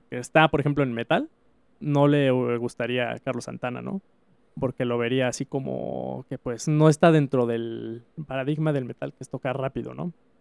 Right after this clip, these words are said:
Pero Carlos Santana lo que hizo fueron otras cosas, ¿no? Tiene cosas así súper, súper únicas, ¿no?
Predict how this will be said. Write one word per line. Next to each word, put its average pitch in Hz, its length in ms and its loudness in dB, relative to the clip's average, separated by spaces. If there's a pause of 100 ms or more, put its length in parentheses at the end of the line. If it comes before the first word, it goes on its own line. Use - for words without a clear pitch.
(500)
Pero 135 220 4
Carlos 151 220 10
Santana 165 320 8
lo 160 100 6
que 127 100 -4
hizo 135 140 -2
fueron 127 320 -2
otras 120 220 -6
cosas, 139 280 0
¿no? 139 140 -8
Tiene 131 220 -4
cosas 127 300 -8
así 127 200 -6
súper, 127 360 0
súper 139 300 2
únicas, 156 420 8
¿no? 196 160 -2